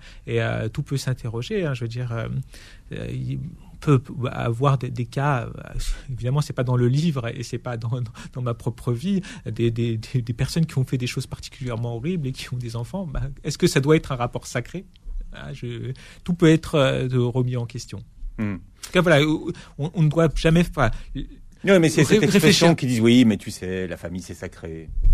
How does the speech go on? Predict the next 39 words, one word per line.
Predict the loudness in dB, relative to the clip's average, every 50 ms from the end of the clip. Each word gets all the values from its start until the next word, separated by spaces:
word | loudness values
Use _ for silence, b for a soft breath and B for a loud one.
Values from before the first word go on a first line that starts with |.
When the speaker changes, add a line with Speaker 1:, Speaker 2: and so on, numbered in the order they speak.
| 8 8 6 4 2 0 -6 -12 -12 -12 -8 -6 -6 -6 -6 -10 -12 -12
Speaker 1:
Ouais, | -6 -2 0 4
moi, | 4 6 4
je, | 4 4 2
j'ai, | 2 2 0 0
j'ai | 0 -2
du | -2 0 4
mal | 4 6 6
à, | 6 4
avec | 2 0 -4 -2 0 -2 -2 0 2
Speaker 2:
Ou | 0
Speaker 1:
la | 2
Speaker 2:
pas. | 4 4
Speaker 1:
normativité. | 2 4 2 2 2 0 -4 -6 -8 -8 -8 -10 -12 -12 -16 -20 -20 -14 -6
Speaker 2:
Ou | -4 -2
pas. | 0 0 0 -2 -4 -12 -14 -6
Speaker 1:
Voilà, | -2 -2 -2 -2 -4
voilà. | B B B B B B B B _ -2 2
Speaker 2:
Euh, | 6 6 8 8 6 6 6 4 2 0 -2 -6 -16 -20 -20 -18 -12 -12 -10 -8
là, | 2 6 8 8 8
on | 8 6 4 4 4
est, | 4 4 4 4 2 2
les | 2 2 2
auditeurs | 2 0 -4 -6 -2 0 0 2 2
ne | 2 2
nous | 2 2 0
voient | 0 -2 -2 -2 2
pas, | 4 4 4 4
mais | 4 2
on | 4 4
a | 4 4
la | 4 2
scène | -2 0 0 0 0 0
devant | -2 -2 -2 -2
nous. | -2 0 -2 -2 -4 -6 -10 -16 -20 -20 -20 -18 -12
On | -6 -4 -2
est | -2 -2
à | -2
quelques | -4 -6 -6 -6 -6 -6 -8 -8 -4 0
mètres | 0 2 2 2 2 2 2 2 0 -2 -2 -2 0 0 0 0 -2 -6 -14 -20 -20 -20